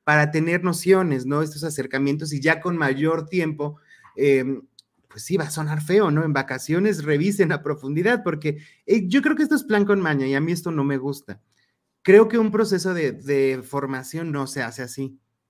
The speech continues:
O sea, no te las doy dos días antes de que salgas de vacaciones para que tengas que hacerlo en vacaciones.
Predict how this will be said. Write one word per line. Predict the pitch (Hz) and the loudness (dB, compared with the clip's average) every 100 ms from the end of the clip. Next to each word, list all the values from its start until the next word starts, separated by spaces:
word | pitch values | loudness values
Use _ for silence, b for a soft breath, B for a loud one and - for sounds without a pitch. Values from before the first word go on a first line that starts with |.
| _ b b - | _ b b -8
O | 139 | -2
sea, | 160 | 0
no | 170 185 | 0 2
te | 208 | 2
las | 165 160 147 | 2 0 -2
doy | 170 | -4
dos | 180 180 | -2 -4
días | 170 165 160 | -6 -8 -8
antes | 160 156 | -10 -8
de | 147 | -8
que | 135 | -8
salgas | 147 143 147 | -8 -6 -4
de | 143 | -4
vacaciones | 135 135 147 147 139 135 | -6 -8 -8 -6 -6 -6
para | 131 120 | -6 -8
que | 117 | -10
tengas | 131 131 135 | -10 -8 -10
que | 131 | -12
hacerlo | - 110 113 | -10 -8 -8
en | |
vacaciones. | 113 113 113 135 131 101 | -8 -10 -12 -10 -10 -12